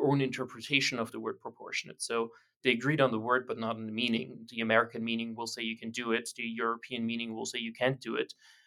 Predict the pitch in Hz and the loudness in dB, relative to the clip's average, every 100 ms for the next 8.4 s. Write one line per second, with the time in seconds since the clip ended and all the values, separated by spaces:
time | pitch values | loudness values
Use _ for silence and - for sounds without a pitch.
0 | - 117 117 113 113 117 117 113 120 117 | -2 2 4 4 4 2 4 2 2 2
1 | 120 113 123 113 113 113 117 113 127 117 | -4 -2 0 2 2 0 -4 -6 -2 -2
2 | 113 113 127 127 - 110 113 - 117 113 | -2 0 0 0 -2 -2 -2 -4 -6 -6
3 | - 123 120 - - 117 113 113 117 113 | -6 -8 -8 -10 -4 -2 -2 -4 -8 -8
4 | 123 113 - 120 117 - 113 135 190 233 | -6 -6 -4 -4 -4 -10 -8 -2 0 0
5 | 147 139 156 _ - 170 170 147 143 139 | -2 -2 -4 _ -4 -2 -2 0 2 2
6 | 117 120 127 - - - 113 117 - 127 | 0 -6 -8 -20 -18 -8 -8 -8 -4 -2
7 | 120 127 120 120 117 - 120 120 120 117 | -2 0 -2 -2 -4 2 2 2 -6 -8
8 | - 120 117 117 | -6 -6 -8 -6